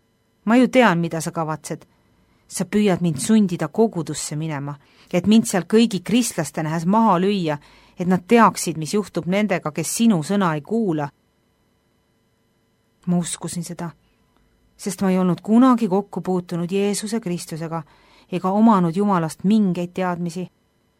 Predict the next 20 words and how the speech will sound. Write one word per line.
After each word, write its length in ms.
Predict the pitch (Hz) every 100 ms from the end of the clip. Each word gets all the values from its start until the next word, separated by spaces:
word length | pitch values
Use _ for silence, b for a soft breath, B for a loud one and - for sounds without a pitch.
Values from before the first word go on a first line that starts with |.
| _ _ _ _ _ _ _ _ _ _
Mul 120 | 220
polnud 280 | 220 220 196
aimugi, 640 | 208 226 165 147 165 156 _ -
missugune 600 | 202 - - 180 160 160
ta 120 | 175
on, 260 | 175 170 156 _ _ _ _ _ _ _ _ -
ja 80 | 175
ma 120 | 175
uskusin 460 | 202 - 233 254
mõtteid, 540 | 220 202 - 156 147 - _ _ -
mida 200 | 180 175
olin 220 | 165 165
ise 220 | 175 160
mõelnud. 520 | 165 165 156 151 143 _ _ _ _ _ _ _ _ _ _ _ _ _ _ _ _ _ _ _ _ _ _
Siis 260 | - 196
ma 100 | 190
naersin 560 | 180 233 294 175 - 160
valjult 340 | 175 170 151
ja 60 | 170
ütlesin: 480 | 175 - 147 156